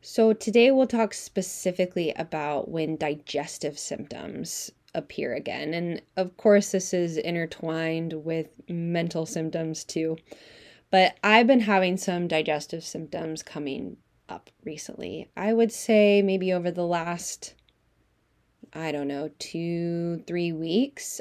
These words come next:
I started to notice that my stools were looser and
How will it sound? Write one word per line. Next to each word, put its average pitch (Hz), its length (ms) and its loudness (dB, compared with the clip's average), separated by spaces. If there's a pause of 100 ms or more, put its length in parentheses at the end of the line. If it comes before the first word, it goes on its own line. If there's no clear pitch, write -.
(120)
I 165 420 -2
started 165 420 -4
to - 80 -8
notice 160 580 -2
that 165 420 -2
my 165 640 -4
stools 214 680 2 (140)
were 175 500 0
looser 190 520 0 (1000)
and 175 760 2